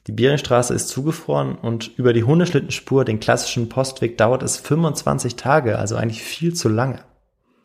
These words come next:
Bürgermeister Maynard schlägt deshalb vor, das Antitoxin einfliegen zu lassen. Erst ein Jahr zuvor hatte der erste Winterflug in Alaska stattgefunden. Allerdings waren die Temperaturen im letzten Jahr deutlich höher gewesen und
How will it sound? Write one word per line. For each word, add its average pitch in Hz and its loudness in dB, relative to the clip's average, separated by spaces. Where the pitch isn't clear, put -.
Bürgermeister 143 4
Maynard 143 4
schlägt 135 0
deshalb 127 0
vor, 131 2
das 120 0
Antitoxin 123 -4
einfliegen 117 -2
zu - -8
lassen. - -8
Erst - -4
ein 147 0
Jahr 151 0
zuvor 151 0
hatte 120 -2
der 113 -2
erste 113 -2
Winterflug 120 -2
in - -8
Alaska 107 -4
stattgefunden. - -12
Allerdings 127 2
waren 139 2
die 120 0
Temperaturen 131 2
im 120 2
letzten 120 -2
Jahr 120 2
deutlich 113 -2
höher 151 6
gewesen 107 -2
und 117 -8